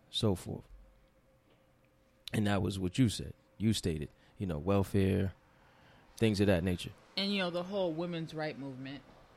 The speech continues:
Speaker 1: Yeah, we, that's a whole nother story.
Speaker 2: That all plays into
Speaker 1: And
Speaker 2: it.
Speaker 1: But it's a,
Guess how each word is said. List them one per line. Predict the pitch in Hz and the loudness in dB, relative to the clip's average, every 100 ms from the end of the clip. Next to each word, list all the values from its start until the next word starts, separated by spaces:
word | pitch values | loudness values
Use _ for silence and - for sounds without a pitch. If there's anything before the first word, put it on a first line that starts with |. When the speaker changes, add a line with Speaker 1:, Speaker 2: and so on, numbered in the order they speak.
| - _ - _ _ - | -20 _ -20 _ _ -6
Speaker 1:
Yeah, | 92 | -2
we, | 92 101 | 2 2
that's | 101 98 | 2 0
a | 98 | 0
whole | 92 87 | 2 2
nother | 82 80 | 2 -2
story. | 87 - 90 90 - _ _ _ _ _ _ - - - - - _ - | -4 -6 -6 -6 -12 _ _ _ _ _ _ -20 -20 -20 -20 -20 _ -8
Speaker 2:
That | 170 | -6
all | 185 | -6
plays | 180 175 165 | -8 -8 -6
into | 139 | 0
Speaker 1:
And | 98 90 | 0 0
Speaker 2:
it. | 78 - _ - _ _ _ _ - _ 107 | -6 -14 _ -20 _ _ _ _ -20 _ -10
Speaker 1:
But | 92 | -6
it's | 87 | -4
a, | 82 | -4